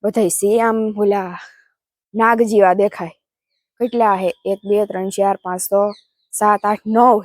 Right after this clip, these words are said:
હે. હું હોય હવે લખલ કઈ છે નહીં આમાં પાછું. દર્શન કરી લેજો આનાય તમે.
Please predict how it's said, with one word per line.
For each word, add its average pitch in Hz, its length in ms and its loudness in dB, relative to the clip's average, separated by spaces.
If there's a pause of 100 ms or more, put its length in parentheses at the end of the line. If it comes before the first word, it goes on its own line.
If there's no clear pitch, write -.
હે. 208 60 0 (400)
હું 190 220 -6
હોય 190 260 0
હવે 165 140 -4
લખલ 233 380 2
કઈ 220 180 -2
છે 226 240 2
નહીં 226 200 -2
આમાં 180 160 -4
પાછું. 190 380 -8 (1200)
દર્શન 208 320 0
કરી 214 160 4
લેજો 220 260 4
આનાય 208 300 -2
તમે. 226 300 -2